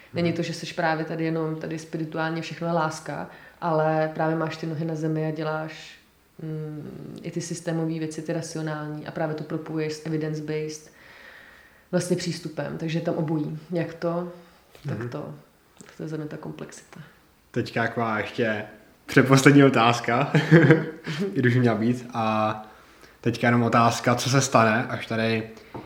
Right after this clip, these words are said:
Speaker 2: a, tahle pandemie odezní, tak co budou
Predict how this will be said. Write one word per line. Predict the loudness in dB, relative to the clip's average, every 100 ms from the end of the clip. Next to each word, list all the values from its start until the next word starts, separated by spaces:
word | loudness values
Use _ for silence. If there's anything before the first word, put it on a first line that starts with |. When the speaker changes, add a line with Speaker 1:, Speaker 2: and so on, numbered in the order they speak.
| -14 -4
Speaker 2:
a, | 0 2 2 2 0 -2 -6 -20 _ _ _ _ _ _ _ -4
tahle | 0 2
pandemie | 4 4 4 2 0
odezní, | -2 -2 -4 -6 -8 -10 -12 _
tak | -10 -10 -6
co | -6
budou | -2 -2 -2 -4